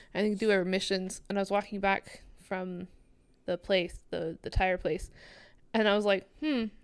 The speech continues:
I have to pee." And I suddenly feel very pregnant. Mind you, my ti-, my normal tire place, I was like, "You know, I'll just chill out there, wait for my things to be done." They're redoing their lobby, so the people who work in office are stuck in a boxcar.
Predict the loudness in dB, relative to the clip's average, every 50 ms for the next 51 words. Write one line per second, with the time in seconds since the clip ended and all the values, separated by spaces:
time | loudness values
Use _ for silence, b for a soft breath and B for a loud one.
0 | -20 -16 -2 2 2 4 4 4 2 0 -2 -6 -2 0 2 2 2 0 0 -4
1 | -14 _ _ _ _ 0 2 4 4 2 4 4 4 4 4 2 0 2 4 4
2 | 4 4 4 2 4 4 2 4 2 2 2 0 -2 -4 -4 -6 B B B B
3 | B B B B _ 2 4 6 6 6 4 4 4 2 2 2 0 -2 -2 2
4 | 2 4 4 4 4 2 2 2 2 2 4 2 2 2 0 0 -2 -4 -2 -2
5 | 0 2 2 2 4 4 4 6 6 4 4 2 0 0 2 4 4 4 4 4
6 | 4 4 4 6 4 4 2 0 -4 -8 -6 -2 -2 -2 -2 0 0 2 2 2
7 | 2 2 0 -2 -6 -14 -20 -20 -20 _ -8 -4 -2 0 0 0 0 0 0 2
8 | 2 4 4 2 2 0 -2 B B B B B B B B B B B B _
9 | _ _ _ -14 -2 4 6 6 8 8 8 8 8 8 8 6 6 6 6 6
10 | 6 6 6 6 6 6 6 4 2 2 0 -2 -4 -6 -14 -20 -20 _ _ -8
11 | -2 0 0 4 6 8 8 8 8 6 6 4 4 4 4 4 2 2 -2 -8
12 | -12 -2 0 2 2 2 2 2 0 0 0 2 2 2 2 2 0 0 0 0
13 | 0 0 -2 2 4 4 4 4 0 -6 -20 -20 -20 -20 _ -10 -4 0 0 0
14 | 2 2 2 2 2 2 0 -6 -6 -2 0 2 2 2 0 0